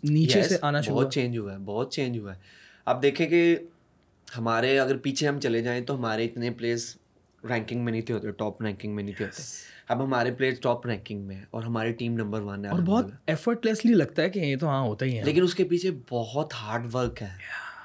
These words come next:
Speaker 2: घंटों नेट्स में रहना।
Speaker 1: या।
Speaker 2: बैटिंग, बैटिंग, बैटिंग। बाबर आजम की, अ, बा-, एक, अ, शदाब ने बोला था कि बाबर आजम जब से कैप्टन बने हैं, उसकी स्माइल चली गई है। भाई, उस पे इतना प्रेशर है। वो रात में अब सोने से पहले भी सुबह की प्लेइंग इलेवन बनाएगा, सुबह बोलेगा कि ये करना है, वो करना है, तो उसकी स्माइल चली जाएगी।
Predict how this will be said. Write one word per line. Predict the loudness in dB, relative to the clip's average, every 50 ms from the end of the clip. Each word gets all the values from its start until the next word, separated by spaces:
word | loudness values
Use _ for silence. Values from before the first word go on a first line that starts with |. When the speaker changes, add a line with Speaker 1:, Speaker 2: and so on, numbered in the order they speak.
| -20 -14 _ -4
Speaker 2:
घंटों | -2 0 0 0 2 4 4 4
नेट्स | 4 2 2 0 0 0
में | 2 2 2
रहना। | 2 0 -2 -6 -8 -10 -8 -6
Speaker 1:
या। | -4 -4 -4 -4 -6 -10 -14 -20 -20 -12 -6
Speaker 2:
बैटिंग, | -6 -6 -4 -6 -8 -8 -8 -6 -6
बैटिंग, | -4 -4 -4 -4 -4 -4 -2 -2
बैटिंग। | -2 -2 -2 -2 0 0
बाबर | 0 0 2 2
आजम | 2 2 2 0 -4 -6
की, | -6 -4 -2 0 0
अ, | 0 0 0
बा-, | 0 2 2 2 0 -2
एक, | -4 -4 -4 -8 -10
अ, | -10 -8 -8 -8 -8 -8
शदाब | -10 -8 -6 -4 -4 -4 -4
ने | -4 -4
बोला | -2 -2 -2 -2
था | -2
कि | -2 -2
बाबर | -2 -2 -2 -4 -4 -4
आजम | -4 -2 -2
जब | -4 -4
से | -4 -6 -6
कैप्टन | -6 -6 -6 -4 -4 -4 -4
बने | -4 -6 -6
हैं, | -6 -8
उसकी | -8 -10 -10 -10
स्माइल | -10 -8 -6 -6 -6 -6
चली | -6 -6 -6 -6 -8
गई | -10 -12 -12
है। | -14 -16 _ _ _ _ _ _ _ _ _ _ -10
भाई, | -4 0 0
उस | 0 2
पे | 4 6 6 6 6
इतना | 4 2 0 0 0
प्रेशर | 2 4 4 4 4 4 4 4 4
है। | 4 2 0 -4 -8 -16 -20 -20 -20 -20 -20 -20 -20 _ _ 2
वो | 6 6
रात | 8 8 8 6 6 4
में | 4 2
अब | 2
सोने | 4 4 4 6 6
से | 6
पहले | 6 6 4 4 4
भी | 4 2
सुबह | 2 2 0 0
की | 0 0
प्लेइंग | 0 2 2 2 2 2
इलेवन | 2 2 2 2
बनाएगा, | 0 2 2 2 2 4 4 4 2 2
सुबह | 0 -2 -2 0 0 2
बोलेगा | 2 2 2 4 2 2 2
कि | 0
ये | 0 0 0 0
करना | -2 -2 -2 -2
है, | -2
वो | -2 -2
करना | -2 -2 -2
है, | -4
तो | -4
उसकी | -6 -6 -4 -6
स्माइल | -4 -2 0 0 0 0
चली | -2 -4 -6 -6
जाएगी। | -8 -8 -10 -10 -12 -18